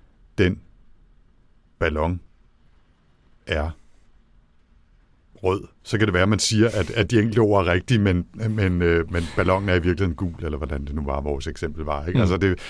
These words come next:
Speaker 1: det er en ret sjov, øh, beskrivelse af den der crazy, øh, festival, ikke? Hvor, hvor man, øh, forsøger at lyve.
Speaker 2: Og igen, ikke? Altså, det er sådan et be-, et, det er sådan en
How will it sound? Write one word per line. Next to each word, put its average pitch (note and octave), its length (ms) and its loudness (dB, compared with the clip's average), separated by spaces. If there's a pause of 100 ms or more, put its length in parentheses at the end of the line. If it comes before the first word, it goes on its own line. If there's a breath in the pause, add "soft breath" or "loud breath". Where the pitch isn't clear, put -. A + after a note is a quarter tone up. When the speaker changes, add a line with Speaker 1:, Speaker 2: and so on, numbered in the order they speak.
(120 loud breath)
Speaker 1:
det - 60 -8
er G#2 40 2
en F#2 80 2
ret F#2+ 160 2
sjov, F2 400 0
øh, D#2+ 120 -2
beskrivelse E2 480 -4
af D2 60 0
den D2 140 -4
der E2+ 140 -2
crazy, D#2+ 380 0
øh, D2+ 340 0
festival, D#2 600 -2
ikke? C#3 160 0
Hvor, D#2 320 -6 (720 loud breath)
hvor D#2+ 100 -4
man, D2 200 -2
øh, C#2+ 180 -4
forsøger E2 460 -4
at D2 80 -2
lyve. C#2+ 280 -4 (160)
Speaker 2:
Og B2 120 0
igen, C3 180 2
ikke? D3 140 -2
Altså, G#2 140 0
det A#2+ 100 2
er A#2 40 0
sådan C3 180 2 (100)
et F#3+ 180 -6
be-, C#3+ 120 -2
et, B2+ 300 -2
det A#2+ 60 -2
er A2 60 -2
sådan A#2 180 2
en A#2+ 220 -4